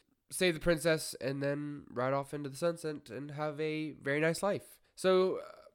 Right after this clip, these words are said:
yeah, that's the general plot of the movie. Please, I know I did not do it the best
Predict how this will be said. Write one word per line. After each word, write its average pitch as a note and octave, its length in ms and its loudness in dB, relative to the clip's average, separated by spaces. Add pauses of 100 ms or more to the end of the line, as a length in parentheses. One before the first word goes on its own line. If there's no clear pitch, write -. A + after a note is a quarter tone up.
(120)
yeah, G3+ 260 4 (260)
that's C#3+ 220 2
the C#3+ 260 0
general D#3 480 8
plot D3+ 400 8
of C#3 140 -2
the C#3+ 80 -4
movie. C#3+ 340 0
Please, F3+ 500 4 (300)
I B2+ 260 2
know C#3 200 2
I C3+ 100 4
did B2+ 140 -6
not C3 180 2
do C3+ 160 2
it - 320 -2 (200)
the B2 340 0
best - 920 4